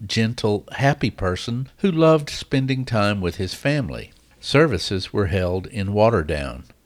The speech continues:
McCabe's survivors include wife Joan, children Karen, Fiona, Justine, and Guy, six grandchildren, and siblings John, Joe, Arthur, and May.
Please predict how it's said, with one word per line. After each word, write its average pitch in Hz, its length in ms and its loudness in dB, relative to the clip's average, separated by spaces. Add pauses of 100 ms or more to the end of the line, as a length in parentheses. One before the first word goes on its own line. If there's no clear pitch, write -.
(200)
McCabe's 104 600 0 (120)
survivors 110 720 -2
include 104 400 -2
wife 92 520 0
Joan, 98 680 -2 (100)
children 139 720 0 (140)
Karen, 110 600 0
Fiona, 104 840 0 (120)
Justine, 98 760 -4 (100)
and 90 360 0
Guy, 98 560 2 (220)
six - 440 -4
grandchildren, 113 1000 -2 (160)
and 147 400 0
siblings 117 680 0
John, 110 640 2 (200)
Joe, 107 600 2
Arthur, 101 580 2
and 101 240 -2
May. 110 360 0